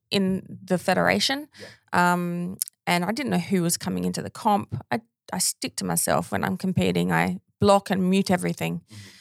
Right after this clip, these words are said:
Speaker 1: So I didn't have a clue who was standing on stage. I didn't even know on the day how many people I had up on the stage with me. I just got up there and did my thing,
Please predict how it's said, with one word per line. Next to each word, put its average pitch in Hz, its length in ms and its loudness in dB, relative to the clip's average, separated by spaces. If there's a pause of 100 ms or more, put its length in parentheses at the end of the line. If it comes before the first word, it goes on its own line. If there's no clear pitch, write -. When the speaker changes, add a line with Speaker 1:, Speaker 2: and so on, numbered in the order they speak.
(220)
Speaker 1:
So 190 180 4
I 208 100 8
didn't 233 200 2
have 180 100 0
a 175 60 -2
clue 185 340 2
who 180 80 2
was 180 100 0
standing 190 280 -2
on 190 100 -2
stage. 214 260 0
I 240 60 0
didn't 202 180 -2
even 185 200 -2
know 180 180 2
on 185 100 -2
the 175 80 0
day 175 240 2
how 196 140 0
many 202 140 0
people 175 300 -6
I 180 60 0
had 175 200 0
up 175 120 0 (260)
on 196 140 4
the 185 80 2
stage 175 280 0
with 180 180 -2
me. 190 200 0 (800)
I 175 120 -2
just - 180 -4
got 208 100 -2
up - 80 -2
there 180 120 0
and 170 100 0
did 180 80 0
my 180 100 2
thing, 185 360 2